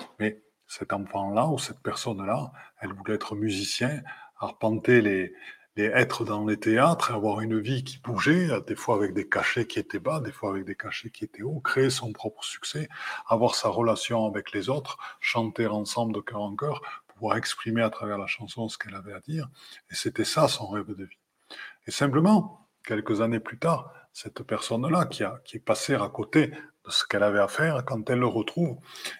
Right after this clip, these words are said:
et quand elle a envie de le faire à nouveau après un voyage intérieur et une quête intérieure, eh bien, il y a toutes ces petites voix du mental qui viennent se mettre en place. « Mais non, tu peux pas y arriver.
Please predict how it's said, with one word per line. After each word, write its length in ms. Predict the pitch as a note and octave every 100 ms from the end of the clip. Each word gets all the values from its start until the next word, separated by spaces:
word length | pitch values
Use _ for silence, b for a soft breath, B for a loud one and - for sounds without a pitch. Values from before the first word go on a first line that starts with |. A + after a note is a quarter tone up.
| -
et 40 |
quand 240 | - A#2 G#2+
elle 140 | A#2+
a 80 | C3
envie 280 | C#3 C3+ E3
de 80 | B2
le 120 | G#2+
faire 280 | - A#2+ A2
à 60 |
nouveau 380 | G#2+ A2+ C#3+ A#2
après 220 | - -
un 80 | G2+
voyage 360 | G#2+ G#2+ G#2+ A2+
intérieur 560 | G2 G#2+ G2+ A#2+ A2+
et 60 | G#2
une 140 | G2+
quête 260 | - G#2+ A#2+
intérieure, 600 | F#2+ G2 F#2 A#2 D3+ C3+ - _ _ _ _ _ _ _ _ - B B B
eh 100 | -
bien, 200 | G2 C3
il 80 | C#3
y 40 | A2+
a 60 |
toutes 220 | - -
ces 140 | - B2+
petites 360 | B2+ B2+ -
voix 280 | B2+ G2+ - B B _
du 80 | G#2
mental 400 | G#2+ G#2+ C3+ C3
qui 120 | C3
viennent 120 | G#2+
se 160 | G2 -
mettre 260 | G2+ - A#2
en 80 |
place. « 420 | G#2+ G#2 - - B B B _
Mais 80 | G#2+
non, 180 | A2+ A#2+
tu 140 | -
peux 120 | -
pas 160 | - G#2+
y 80 | A2
arriver. 380 | A2 B2+ G#2+